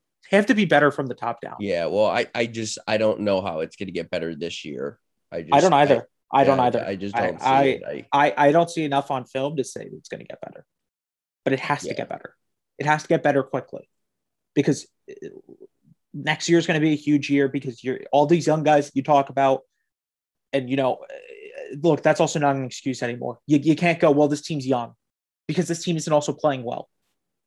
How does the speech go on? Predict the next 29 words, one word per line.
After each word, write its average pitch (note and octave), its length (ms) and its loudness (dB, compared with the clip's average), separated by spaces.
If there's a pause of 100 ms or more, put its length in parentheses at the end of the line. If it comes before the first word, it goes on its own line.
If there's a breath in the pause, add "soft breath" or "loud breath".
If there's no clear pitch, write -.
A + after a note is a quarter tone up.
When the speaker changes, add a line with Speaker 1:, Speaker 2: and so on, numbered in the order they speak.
(120)
Speaker 1:
E-, E3 140 -2
early F3+ 300 6
on F3 160 6
the E3 80 -2
season, E3 380 -6
you D3 100 0
can D3+ 140 -8
go, D3 120 4
"Well, D#3 160 -2
this E3 180 -8
team's E3 200 -8
young. D#3 240 2
They're, C#3+ 140 -2 (360)
they're C#3 160 -2
still, D3+ 240 -4
they're C#3 280 -4
still D3+ 180 -4
trying D3 180 -8
to C3 40 -4
Speaker 2:
But - 40 -18
the F#3+ 80 0
Speaker 1:
find F3+ 80 0
their F3+ 80 0
way." - 100 -4
Speaker 2:
mistakes G3 380 0
aren't, E3+ 280 4
like, C#3 300 -2
young B2+ 320 0
mistakes. - 800 -8